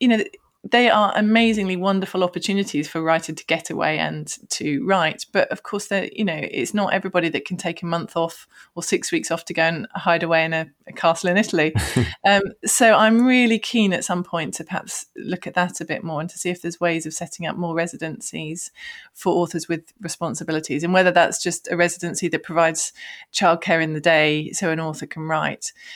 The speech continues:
Speaker 1: Because I think we have this idea of a residency about, you know, an author having to be alone for six weeks to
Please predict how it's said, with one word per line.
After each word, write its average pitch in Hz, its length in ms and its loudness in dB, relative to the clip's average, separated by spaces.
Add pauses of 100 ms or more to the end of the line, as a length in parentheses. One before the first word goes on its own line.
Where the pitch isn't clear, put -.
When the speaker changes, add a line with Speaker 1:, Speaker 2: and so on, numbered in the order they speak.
(120)
Speaker 1:
Because 196 180 0
I 214 60 6
think 220 200 4
we 233 100 4
have 240 160 2
this 254 160 0
idea 196 220 2
of 175 80 -2
a 175 60 0
residency 180 920 -2 (380)
about, 175 340 2 (180)
you 202 100 2
know, 160 280 -2 (160)
an 196 140 2
author 185 220 0
having 190 320 0
to 175 120 -4
be 160 460 2
alone 175 420 4
for 175 160 -2
six - 300 -4
weeks - 300 -2
to - 160 -2